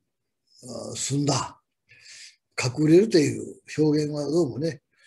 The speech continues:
あ、俗世間から隠れるというイメージで、どうもあの、仏教がなんか暗いイメージなのは、そういう表現を使うからでしょうかね。隠れたり、あの、仙人のような生活したらダメですね。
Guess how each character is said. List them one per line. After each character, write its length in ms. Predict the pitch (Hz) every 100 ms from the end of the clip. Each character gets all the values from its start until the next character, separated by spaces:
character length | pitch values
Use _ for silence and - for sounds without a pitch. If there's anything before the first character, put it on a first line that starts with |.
| _ _ _ -
あ、 160 | 101
俗 240 | 104 185 -
世 100 | 226
間 220 | 196 131
か 100 | 131
ら 80 | -
隠 260 | 110 120
れ 100 | 147
る 40 | 185
と 100 | 151
い 100 | 113
う 20 |
イ 40 |
メ 120 | 110
ー 40 | 101
ジ 120 | 98
で、 260 | 143 120 - _ - - - _
ど 220 | 131 175 233
う 40 |
も 100 | 170
あ 80 | 139
の、 260 | 135 123 - _ _ _
仏 300 | 127 147 175
教 160 | 175 156
が 280 | 135 120 113 _ _ _ _
な 100 | 139
ん 40 | 120
か 100 | 120
暗 300 | 143 180 185
い 80 |
イ 40 | 143
メ 120 | 147
ー 20 |
ジ 80 | 123
な 100 | 123
の 80 | 131
は、 140 | 120
そ 320 | - - 202
う 20 | 208
い 100 | 170
う 80 |
表 200 | 196 190
現 140 | 190 180
を 140 | 170 -
使 160 | -
う 80 | 185
か 100 | 151
ら 120 | 131
で 100 | -
し 100 | -
ょ 40 | -
う 20 |
か 140 | - 151
ね。 220 | 170 120 _ _ _ _ _ _
隠 320 | 123 120 113 202
れ 120 | 220
た 180 | 165 151
り、 360 | 170 143 - - _ _ _ _ -
あ 60 | 107
の、 500 | 117 104 - - -
仙 240 | - 196 190
人 120 | 151
の 80 | 139
よ 80 |
う 40 | 147
な 80 | 123
生 200 | 139 165
活 120 | 147
し 60 |
た 60 | -
ら 60 | 101
ダ 120 | 143
メ 100 | 131
で 60 |
す 160 | - -
ね。 300 | 165 170 -